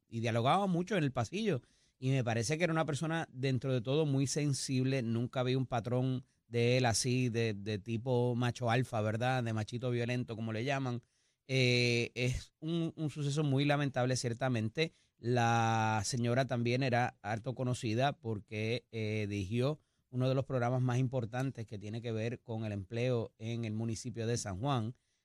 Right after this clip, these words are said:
Eh, y pues ciertamente hay unos factores que, eh, tendrán que ver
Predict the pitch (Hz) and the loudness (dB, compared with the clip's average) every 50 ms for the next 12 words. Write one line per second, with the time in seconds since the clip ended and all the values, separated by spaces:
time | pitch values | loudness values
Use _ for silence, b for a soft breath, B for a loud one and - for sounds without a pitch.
0 | _ _ 117 117 113 117 113 113 110 110 107 101 - _ - 131 127 127 113 - | _ _ -4 0 0 2 2 2 2 0 0 -2 -4 _ -4 0 0 0 0 0
1 | 131 127 117 - - _ _ - - 156 156 - - 180 175 175 180 180 185 185 | -2 -2 -2 -4 -8 _ _ -8 -4 -4 -4 0 2 0 2 2 0 0 0 0
2 | 180 180 - 147 143 147 156 165 - _ _ _ - 156 156 160 160 - - 160 | 0 0 2 2 2 2 2 0 -4 _ _ _ -6 -4 -2 -2 -2 -2 -2 -4
3 | 147 - - 175 175 180 190 175 - _ - 131 139 143 160 175 190 185 _ _ | -4 -4 -2 -2 0 0 0 -2 -4 _ -6 -2 0 2 2 2 0 -2 _ _
4 | _ _ _ _ _ _ _ _ _ - 120 120 123 123 117 110 - - 123 120 | _ _ _ _ _ _ _ _ _ -4 -2 0 0 0 -2 -4 -4 -2 0 0
5 | 120 113 120 123 135 139 147 156 - - 156 143 131 135 131 131 135 147 170 170 | 2 2 4 4 4 4 2 0 0 0 0 2 2 4 4 4 4 2 2 0